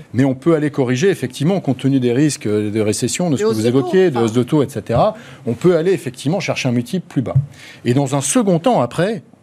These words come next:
Speaker 1: on va avoir malheureusement dans les prochaines publications, sans doute,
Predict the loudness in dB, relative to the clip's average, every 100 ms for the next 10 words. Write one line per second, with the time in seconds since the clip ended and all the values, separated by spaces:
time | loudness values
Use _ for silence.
0 | _ -2 2 2 2 2 2 0 -4 -4
1 | -2 -2 0 -2 -2 -2 -2 -4 -4 -4
2 | -2 -4 -4 -6 -4 -4 0 0 -2 -6
3 | -20 -14 -6 -2 2 2 2 0